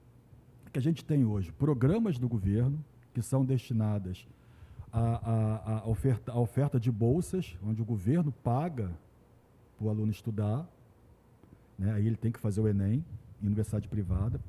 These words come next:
pra, pra estudar em universidade privada. E tem também a possibilidade de programas do governo que financiam o curso,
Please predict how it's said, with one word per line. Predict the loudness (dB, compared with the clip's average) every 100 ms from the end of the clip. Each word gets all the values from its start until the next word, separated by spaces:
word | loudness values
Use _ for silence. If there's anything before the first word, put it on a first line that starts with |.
| -6
pra, | -6
pra | -4 -6 -6
estudar | -2 -2
em | -2 0
universidade | 0 0 -4 -6
privada. | -4 -4 -2 -2 -2 -6 -12 -20 -20 -20 -20 -20 -20 -8 -2
E | 2
tem | 4 4
também | 4 4 4
a |
possibilidade | 2 0 0 0 0 2 0 0 -2 -4 -6
de | -8
programas | -2 0 2 2 0 0
do |
governo | 0 2 2 2 0
que | -2
financiam | 0 0 0 -2 -4 0 2 4 2 2 -4 -12 -20 -20 -20 -20 -10
o | -8
curso, | -4 -4 -4 -12